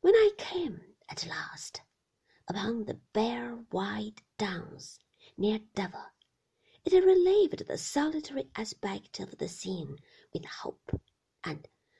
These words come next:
not until I reached that first great aim of my journey, and actually set foot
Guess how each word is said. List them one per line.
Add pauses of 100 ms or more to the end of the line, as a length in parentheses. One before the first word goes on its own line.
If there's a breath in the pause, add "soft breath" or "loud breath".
(120)
not
until
I
reached (240)
that (140)
first (280)
great (120)
aim
of
my (160)
journey, (560 soft breath)
and (120)
actually (140)
set
foot